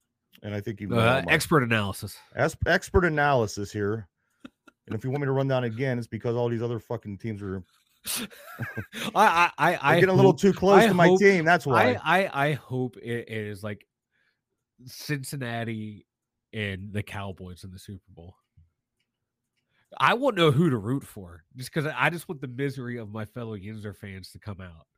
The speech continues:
Speaker 2: I, I, I love their misery.
Speaker 1: So I guess I am taking the Chiefs. I think the Chiefs will win this game. <laughs> Like I said, I think Trevor Lawrence is gonna make it interesting.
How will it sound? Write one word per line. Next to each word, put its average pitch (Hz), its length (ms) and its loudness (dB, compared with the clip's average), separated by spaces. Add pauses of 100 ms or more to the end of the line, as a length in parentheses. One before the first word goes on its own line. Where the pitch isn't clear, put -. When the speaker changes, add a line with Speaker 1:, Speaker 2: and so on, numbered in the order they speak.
(520)
Speaker 2:
I, 117 180 -8
I, 113 160 -8
I 120 180 -8
love 107 320 -6
their 98 140 -14
misery. 95 480 -14
Speaker 1:
So 139 240 -8 (100)
I 135 40 -6
guess 143 380 -8
I 131 100 -4
am 139 180 -6
taking 143 260 -8
the 131 80 -8
Chiefs. 92 420 -8
I 107 60 -6
think 104 200 -10
the - 40 -20
Chiefs 98 300 -12
will 110 80 -10
win 120 140 -6
this 113 140 -8
game. 101 360 -6 (240)
<laughs> - 120 -12
Like 123 140 -8
I 123 60 -4
said, 117 140 -4
I 113 40 -4
think 131 160 -10
Trevor 120 220 -6
Lawrence 110 220 -4
is 90 40 -14
gonna 90 100 -6
make 85 140 -8
it 82 60 -6
interesting. 73 540 -10